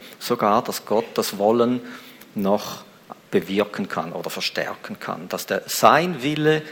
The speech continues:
eins wird mit unserem Willen. Und dann sind wir plötzlich befähigt. „Bewirkt euer Heil mit Furcht und Zittern.“ Hier ist noch wichtig, dass wir den Urtext berücksichtigen. Das Bewirken, das ist ein bisschen kritisch, finde ich.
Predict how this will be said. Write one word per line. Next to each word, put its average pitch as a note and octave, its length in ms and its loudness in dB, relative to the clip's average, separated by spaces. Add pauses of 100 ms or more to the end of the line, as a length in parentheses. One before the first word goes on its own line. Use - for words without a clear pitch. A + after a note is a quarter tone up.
(140)
eins A#2+ 420 2
wird G#2+ 220 -2
mit A2 160 -4
unserem F#2 480 -8
Willen. - 380 -12 (340)
Und G2+ 240 -6
dann G2+ 540 -2 (420)
sind A#2+ 320 -2
wir C#3+ 120 0
plötzlich - 500 -4
befähigt. - 800 -8 (1300)
„Bewirkt A#2 560 -4
euer G2+ 280 0
Heil G2 300 -2
mit G2 160 -6
Furcht - 420 -6
und F#2 120 -8
Zittern.“ F2 400 -10
Hier B2 220 -2
ist - 160 -4
noch A2 140 -2
wichtig, G#2+ 440 -6
dass F#2+ 220 -4
wir F#2 80 -4
den F#2 160 -4
Urtext G#2 560 -4
berücksichtigen. - 800 -12
Das - 160 -8
Bewirken, B2+ 680 0
das G#2 240 2
ist - 220 -6
ein F#2 100 -4
bisschen - 360 -10
kritisch, - 500 -12
finde - 300 -14
ich. - 140 -14